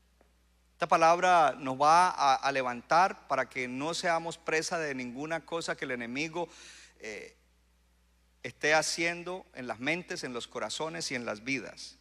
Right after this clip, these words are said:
Obediencia. Promesa condicional. Obediencia. Yo puedo conocer principios, preceptos de la palabra,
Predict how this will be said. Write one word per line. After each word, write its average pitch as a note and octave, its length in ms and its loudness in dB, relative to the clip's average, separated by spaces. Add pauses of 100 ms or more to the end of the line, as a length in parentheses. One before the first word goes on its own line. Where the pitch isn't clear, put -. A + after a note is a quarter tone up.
(540)
Obediencia. G#3+ 920 4 (2500)
Promesa F#3 640 0
condicional. F3 1040 -6 (760)
Obediencia. F3 1000 -4 (1700)
Yo F3+ 100 2
puedo G#3+ 280 6
conocer F#3 880 -4
principios, E3+ 720 -8
preceptos F3+ 540 -8
de F3+ 80 -6
la D#3+ 120 -4
palabra, D3+ 520 -2